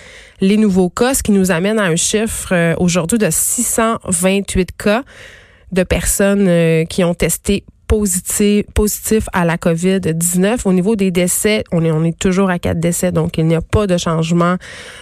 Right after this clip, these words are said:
de ce côté-là. Il y a quarante-cinq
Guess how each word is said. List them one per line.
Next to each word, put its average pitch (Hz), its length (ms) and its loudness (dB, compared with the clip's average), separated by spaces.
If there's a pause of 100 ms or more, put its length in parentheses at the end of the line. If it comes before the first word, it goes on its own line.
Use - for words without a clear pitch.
(160)
de 190 220 2
ce - 160 0
côté-là. 180 680 0
Il 170 160 0
y 180 60 2
a 175 80 2
quarante-cinq 185 760 0